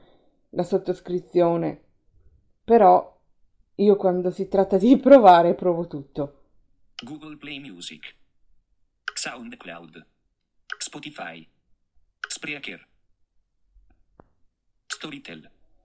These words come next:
Speaker 1: Eccolo qua, Storytel. Io entro dentro Storytel.
Speaker 2: Storytel.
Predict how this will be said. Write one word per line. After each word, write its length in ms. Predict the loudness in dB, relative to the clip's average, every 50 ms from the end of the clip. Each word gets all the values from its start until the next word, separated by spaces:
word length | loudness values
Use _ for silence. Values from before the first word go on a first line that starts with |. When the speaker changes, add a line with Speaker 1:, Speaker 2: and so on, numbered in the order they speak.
| _ _ _ _ _ _ _
Speaker 1:
Eccolo 440 | 2 4 4 4 4 4 4 4 4
qua, 300 | 0 -6 -8 -8 -10 _ -20
Storytel. 920 | -8 2 6 8 8 8 6 2 -4 -4 -6 -6 -4 -4 -6 -8 -12 -14 _ _ _ _ _ _ _ _ _ _ _ _ _ _ _ _
Io 440 | 2 8 10 10 8 8 4 -6 -4
entro 500 | 2 2 4 4 2 0 2 4 4 4
dentro 380 | 4 4 0 -2 -4 -6 -8 -10
Storytel. 680 | -8 -2 -2 0 0 0 -2 0 0 0 0 0 -4 -8 _ _ _ _ _ _ -20 -20 _ _ -20 _ _ _ _ _ _ _ _ _ _ _ _ _ _ -14
Speaker 2:
Storytel. 680 | -12 -12 -12 -12 -14 -16 -18 -18 -20 -20 -20 -20